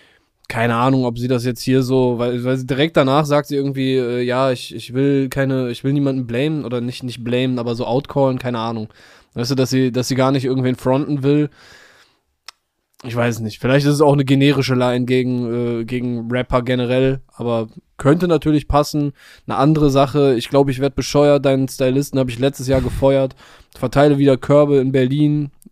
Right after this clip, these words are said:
deine Frau will bei meinem Friseur einen Termin, sie darf das." Da wird der erste Teil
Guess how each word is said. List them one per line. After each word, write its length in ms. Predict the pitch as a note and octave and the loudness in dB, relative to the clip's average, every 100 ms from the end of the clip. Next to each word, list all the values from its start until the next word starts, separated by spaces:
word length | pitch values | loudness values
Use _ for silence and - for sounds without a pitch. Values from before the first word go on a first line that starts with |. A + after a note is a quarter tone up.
| - | -4
deine 220 | C3 C3 | 0 0
Frau 300 | - C#3 C#3+ | 2 2 4
will 100 | C3+ | 2
bei 160 | C3 B2+ | 2 0
meinem 220 | C3 B2+ | 0 -2
Friseur 420 | - A#2+ B2+ C3+ | -6 -2 2 2
einen 160 | A#2 A#2+ | 0 -2
Termin, 460 | A#2 A#2+ C3 C3 C#3+ | -2 0 0 -2 -6
sie 200 | A#2+ A2 | -10 -4
darf 240 | A#2+ C3 | -2 -2
das." 320 | - A#2 - _ - - - | -2 -4 -4 _ -20 -20 -14
Da 160 | B2 A#2+ | -6 -2
wird 100 | C3+ | 2
der 100 | C#3+ | 4
erste 280 | C#3 F3 D3 | 4 0 -2
Teil 500 | D3+ D3 D3 D#3 | 2 4 4 2